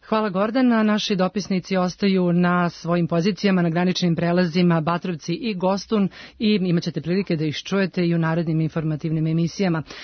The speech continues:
A zamenica direktora Instituta Batut Darija Kisić-Tepavčević kaže za naš radio da je cilj nadzora sprečavanje unošenja virusa u zemlju. Epidemiolog Branislav Tiodorović smatra da deca koja se vraćaju sa letovanja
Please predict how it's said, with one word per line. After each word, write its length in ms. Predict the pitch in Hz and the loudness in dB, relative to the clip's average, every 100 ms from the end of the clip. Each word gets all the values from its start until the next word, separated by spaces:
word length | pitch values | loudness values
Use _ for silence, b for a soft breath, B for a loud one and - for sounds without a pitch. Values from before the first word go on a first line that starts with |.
| B | B
A 120 | 240 | -2
zamenica 420 | 254 302 269 254 | 2 4 4 2
direktora 400 | 226 240 247 208 | 0 0 0 0
Instituta 500 | 196 185 170 220 214 | 0 -2 -2 -2 0
Batut 600 | 160 160 202 226 233 220 | 0 0 -2 -2 -2 -2
Darija 340 | 175 185 196 175 | 0 0 0 -2
Kisić-Tepavčević 1080 | - 180 175 - 165 165 185 196 233 185 - | -2 -4 -4 -6 -4 -2 -2 -2 -2 -2 -2
kaže 240 | 220 220 190 | -2 -2 -2
za 240 | 160 165 | -2 -2
naš 280 | 175 185 - | 0 -2 -2
radio 540 | 165 165 202 202 208 | -2 0 0 0 0
da 100 | 170 | 0
je 60 | 165 | -2
cilj 220 | - 277 | -2 -2
nadzora 460 | 190 214 226 240 185 | 0 0 0 0 0
sprečavanje 600 | - 170 - 240 247 190 | -2 -4 -2 0 2 4
unošenja 400 | 190 202 185 170 | 2 2 2 2
virusa 400 | 160 160 160 170 | 2 -2 -2 -4
u 60 | |
zemlju. 360 | 147 131 - - B B B | -4 -4 -8 -10 B B B
Epidemiolog 640 | 175 175 170 170 180 220 175 | -4 -2 0 2 2 0 0
Branislav 440 | 196 220 208 180 | 0 0 -2 -4
Tiodorović 640 | 175 170 170 220 247 220 | -2 -2 0 0 0 -2
smatra 580 | - - 175 175 - 220 | -4 -2 0 0 -2 -2
da 200 | 175 151 | -2 -2
deca 340 | 143 233 - | -2 -2 -2
koja 180 | 165 160 | -4 -4
se 140 | - 156 | -4 -2
vraćaju 420 | 175 190 180 165 | -2 -4 -4 -6
sa 140 | - | -4
letovanja 540 | 156 202 - 240 220 | -4 -4 0 2 2